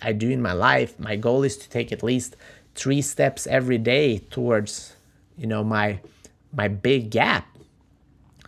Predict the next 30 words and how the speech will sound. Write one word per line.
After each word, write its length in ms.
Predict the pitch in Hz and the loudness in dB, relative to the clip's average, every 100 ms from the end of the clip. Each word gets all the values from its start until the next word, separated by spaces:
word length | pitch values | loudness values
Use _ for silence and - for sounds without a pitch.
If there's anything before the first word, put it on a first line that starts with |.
| - | -4
And 160 | 120 123 | 2 2
I 100 | 113 | 4
know 360 | 131 156 123 | 4 4 2
three 260 | 123 - 147 | 0 0 0
steps 380 | - 151 147 117 | 4 2 2 -2
a 40 | |
day 400 | 113 135 147 123 | 2 4 4 4
is 260 | 98 - - - - - _ _ | 0 -8 -20 -20 -20 -20 _ _
thousand 640 | - - 156 190 - 160 139 | -8 -2 0 0 -2 -2 -2
steps 400 | - 131 - 113 | 0 -2 -2 -4
a 80 | |
year, 560 | 107 117 165 165 107 104 - - - _ _ | -2 0 2 4 2 -2 -10 -20 -20 _ _
ten 240 | 147 175 | 0 0
thousand 420 | 190 151 127 123 110 | 2 2 2 0 -6
steps 400 | - 117 - - | -2 -2 -2 -6
in 200 | 110 92 | -6 -4
ten 320 | - 151 165 | 2 2 2
years. 400 | 120 110 98 120 | 2 2 2 0
And 100 | 123 | -2
I 60 | |
know 140 | 131 156 | 0 0
for 200 | 180 160 | 0 -2
sure 460 | - - 196 180 | -2 0 2 4
if 160 | 139 - | 2 0
I 80 | 127 | -2
do 280 | 117 139 135 | 0 0 2
that, 260 | 123 107 | 2 2
that 120 | 113 | 0
I'm 160 | 123 127 | -2 0
gonna 340 | 127 123 113 | -2 0 -2